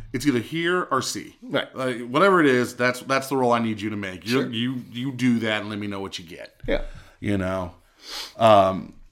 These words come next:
Speaker 1: but like Palladium, I, I'm just gonna go back to them because I remember being a, I remember being a kid
Speaker 2: <laughs>
Speaker 1: and getting the Teenage Mutant Ninja Turtles and Other Strangeness role-playing game
Speaker 2: Sure.
Speaker 1: and being so excited to play this game.
Speaker 2: Yeah.
Speaker 1: Reading the book,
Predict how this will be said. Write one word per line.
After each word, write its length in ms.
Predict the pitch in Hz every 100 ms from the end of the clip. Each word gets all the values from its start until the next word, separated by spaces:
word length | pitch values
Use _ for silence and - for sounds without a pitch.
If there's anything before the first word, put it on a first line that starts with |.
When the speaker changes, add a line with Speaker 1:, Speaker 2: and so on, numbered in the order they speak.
| -
Speaker 1:
but 200 | 117 113
like 220 | 127 120
Palladium, 480 | 117 135 131 104 107 -
I, 160 | 101 98
I'm 200 | 92 87
just 180 | - -
gonna 120 | 87
go 100 | 85
back 200 | 85 87
to 60 | 87
them 240 | 92 110
because 400 | 98 - 143 - 139 - 135
I 60 | 131
remember 260 | 151 185
being 160 | 180 165
a, 100 | 139 160
I 100 | 180
remember 320 | 185 220 262
being 220 | 226 202
a 60 | 151
kid 440 | - 160 104 85 -
Speaker 2:
<laughs> 60 | 185 127 - 175 - -
Speaker 1:
and 140 | 147
getting 220 | 151 202
the 60 | 170
Teenage 440 | 131 180 202 190
Mutant 260 | 160 185 147
Ninja 240 | 151 156
Turtles 480 | 151 139 123 123 113 113
and 140 | 120 113
Other 240 | 123 135
Strangeness 680 | 127 - 117 110 98 107 98
role-playing 540 | 110 104 107 95 90
game 260 | 73 69 60 _ _ _
Speaker 2:
Sure. 180 | - 139
Speaker 1:
and 80 | 123
being 220 | 127 107
so 340 | - - 123
excited 460 | 147 - 135 117 95
to 80 | 90
play 240 | 107 104
this 180 | 98 92
game. 340 | 98 85 - _ _ _ _ -
Speaker 2:
Yeah. 140 | 117
Speaker 1:
Reading 180 | 143 175
the 80 | 170
book, 400 | 131 123 82